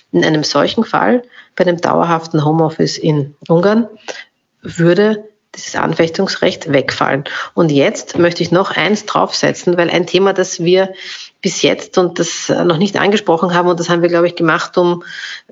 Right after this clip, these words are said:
die Zuhörerinnen und Zuhörer nicht zu verwirren, ist nämlich die Frage, was ist, wenn ich zwar dauerhaft im Homeoffice im Ausland bin, jetzt wieder in Ungarn, aber das österreichische Arbeitsrecht vereinbart habe. Das ist, und der Andreas wird es nicken,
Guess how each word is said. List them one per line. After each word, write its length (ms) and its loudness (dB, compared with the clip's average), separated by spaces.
die 80 4
Zuhörerinnen 640 2
und 120 0
Zuhörer 200 2
nicht 160 -2
zu 100 -6
verwirren, 320 2
ist 180 -2
nämlich 520 -2
die 80 0
Frage, 380 0
was 200 0
ist, 480 -2
wenn 140 2
ich 120 -2
zwar 140 0
dauerhaft 760 -2
im 180 0
Homeoffice 460 0
im 100 0
Ausland 500 0
bin, 280 0
jetzt 200 -2
wieder 160 2
in 80 -2
Ungarn, 480 2
aber 200 0
das 160 0
österreichische 760 0
Arbeitsrecht 720 -2
vereinbart 540 -2
habe. 220 -6
Das 180 2
ist, 400 0
und 140 -2
der 60 4
Andreas 320 0
wird 100 0
es 120 -2
nicken, 360 4